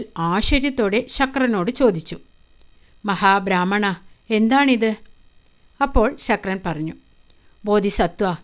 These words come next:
ഞാൻ ബ്രാഹ്മണനല്ല, ദേവന്മാരുടെ രാജാവായ ശക്രനാണ്. അങ്ങയുടെ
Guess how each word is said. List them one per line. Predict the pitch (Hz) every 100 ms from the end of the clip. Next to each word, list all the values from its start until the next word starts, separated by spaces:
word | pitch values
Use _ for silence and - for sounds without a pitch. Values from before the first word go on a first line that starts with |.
| - _ 220
ഞാൻ | 226 262 262 - _
ബ്രാഹ്മണനല്ല, | 165 190 208 254 277 262 185 170 175 - - _ _ _
ദേവന്മാരുടെ | 233 262 302 339 330 294 262 233 226
രാജാവായ | 196 170 214 233 220 190 208 -
ശക്രനാണ്. | - 285 269 233 180 147 151 _ _ - _ - -
അങ്ങയുടെ | 277 294 339 285 233